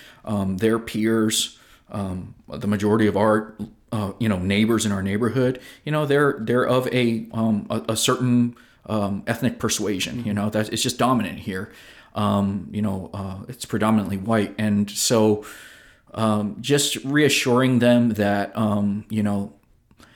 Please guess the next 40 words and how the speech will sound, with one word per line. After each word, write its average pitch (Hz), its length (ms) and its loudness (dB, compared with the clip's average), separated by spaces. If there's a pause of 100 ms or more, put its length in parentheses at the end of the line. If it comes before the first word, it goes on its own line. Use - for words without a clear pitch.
(1700)
it, - 320 -2
it's 143 240 0
not 156 300 2
that 139 240 2
we've 143 180 4
had 156 160 0
conversations 120 580 2
about, 104 160 2
like, 113 140 0
"Man, 123 100 2
should 135 240 -2
we, 302 240 -4
should - 200 -2
we 339 80 4
move 269 180 4
somewhere 175 540 2
else? - 280 2
We 147 80 2
could - 220 0
conveniently 135 920 0
move 123 280 2
to 131 160 0
some 117 260 0
place 113 340 -2
like 104 300 -6
the 113 60 -4
West 156 280 0
Coast - 360 -6
or, 104 320 -4 (460)
uh, 101 240 -2
maybe 214 300 2
Hawaii 135 520 2
that's 104 260 0
so 160 360 2
diverse," 92 500 0
you 107 80 0
know, 117 160 2
and, 120 200 0
and, 143 160 0
and, 143 240 0